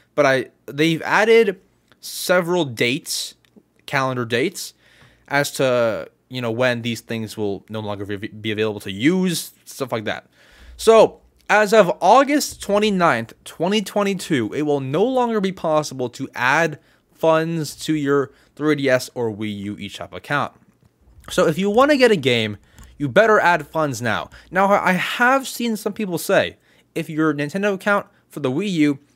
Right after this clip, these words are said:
and the Switch are the same account, you can add funds through the Switch, which will then show up on your Wii U. I don't know if that's true. I don't know if it's true. I've never tried it. Uh, I've not seen anybody, like, say for sure it's true.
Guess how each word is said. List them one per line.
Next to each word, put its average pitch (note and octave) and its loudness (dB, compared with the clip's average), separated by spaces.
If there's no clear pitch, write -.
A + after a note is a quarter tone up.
and E3 -2
the D#3 -2
Switch - -6
are C#3 0
the B2 -4
same D3 -4
account, G#3+ 2
you E3+ -8
can - -4
add F3 2
funds D#3+ -2
through D#4+ 4
the A#3 6
Switch, - 0
which - -8
will C3+ 0
then D#3 0
show D#3+ 2
up D3+ 4
on D3 -4
your C3 -2
Wii A#2+ -2
U. G2 -4
I C3+ 0
don't B2 0
know C#3+ 4
if C3+ 2
that's B2+ 0
true. A#3 -2
I - -20
don't D3 -6
know F3 -6
if E3+ -8
it's D3+ -12
true. D#3 0
I've A#2+ -4
never D3 -4
tried C3+ 2
it. - -4
Uh, A2+ 0
I've A2+ -2
not C3+ -2
seen D3+ -6
anybody, C3 -4
like, A#2+ -2
say C#3+ -2
for A#2+ -6
sure C#3 0
it's C#3+ -4
true. D#3+ -2